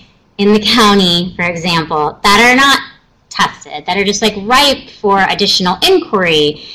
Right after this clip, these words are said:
They're, they're going on, they're happening right now. A lot of times they have data sources. It's not always easy to get at them. Um, but, but there's just such a natural kind of learning lab, I think, for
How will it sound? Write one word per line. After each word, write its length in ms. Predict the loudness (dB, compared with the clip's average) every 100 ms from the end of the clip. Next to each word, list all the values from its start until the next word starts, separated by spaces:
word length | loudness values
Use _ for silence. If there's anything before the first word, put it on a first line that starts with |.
| -20 _ _
They're, 260 | -2 -2 0
they're 120 | 0
going 300 | 4 4 4 4
on, 340 | 4 4 4
they're 100 | 2
happening 360 | 2 0 0 0
right 160 | 2
now. 240 | 2 2 2
A 20 |
lot 160 | 2 0
of 80 |
times 260 | 0 0 2
they 80 | 0
have 100 | -2
data 240 | -2 -4
sources. 400 | -6 -8 -6 -6
It's 120 | -6
not 140 | -8 -6
always 260 | -8 -10
easy 220 | -14 -20 -14
to 140 | -14 _
get 200 | -12 -12 -14
at 140 | -20
them. 320 | -16 -10 -10 -12 -20 -20 _ -2
Um, 760 | 2 4 2 0 -2 -6 -10 _ -8
but, 540 | -2 2 2 0 -4 -4
but 160 | -2
there's 180 | 0 0
just 220 | -2 -6
such 200 | -6 -2
a 80 | 0
natural 480 | 2 2 2 -2 -4
kind 200 | -2 0
of 160 | 2 2
learning 580 | 2 2 2 0 -2 -10
lab, 500 | -6 -4 -6 -10 -14
I 160 | -20 -16
think, 300 | -8 -8 -8
for 460 | -14 -14 -10 -10